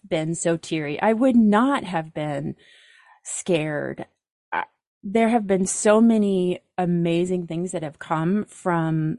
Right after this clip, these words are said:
us experiencing the gift of our, of our daughter. For instance, my husband met his business partner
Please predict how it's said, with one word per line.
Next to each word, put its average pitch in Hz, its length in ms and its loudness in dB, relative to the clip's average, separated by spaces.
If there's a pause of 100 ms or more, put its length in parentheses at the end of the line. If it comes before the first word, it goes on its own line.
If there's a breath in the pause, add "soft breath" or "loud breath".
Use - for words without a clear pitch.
(120)
us 160 320 -6
experiencing 175 960 -2
the 185 100 -2
gift 156 280 -8
of 160 140 -6
our, 143 360 -6 (360)
of 175 120 -10
our 160 120 -4
daughter. 160 500 -2 (720 loud breath)
For 247 140 4
instance, 196 640 0
my 208 180 -2
husband 208 600 -2
met 185 260 0
his 214 160 -4
business 240 400 -4
partner 160 560 -8